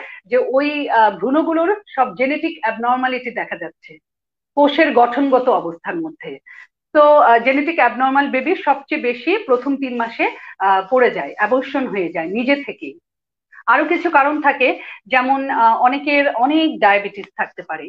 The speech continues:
এগুলো কিন্তু controllable। আবার অনেকের দেখা যায় uncontrolled hypertension, অনেকের থাইরয়েডের সমস্যা। তো এই হরমোনজনিত সমস্যাগুলো থাকলেও কিন্তু বাচ্চা abortion হয়ে যায়। কাজে আমরা অনেক সময় blood test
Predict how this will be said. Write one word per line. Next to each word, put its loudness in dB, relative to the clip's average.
এগুলো 0
কিন্তু -2
controllable। 0
আবার 2
অনেকের 0
দেখা 2
যায় 2
uncontrolled 0
hypertension, -4
অনেকের 2
থাইরয়েডের 2
সমস্যা। -10
তো 0
এই 2
হরমোনজনিত 0
সমস্যাগুলো -4
থাকলেও -4
কিন্তু -4
বাচ্চা 2
abortion -2
হয়ে -6
যায়। -14
কাজে 2
আমরা 4
অনেক -4
সময় -2
blood 2
test -8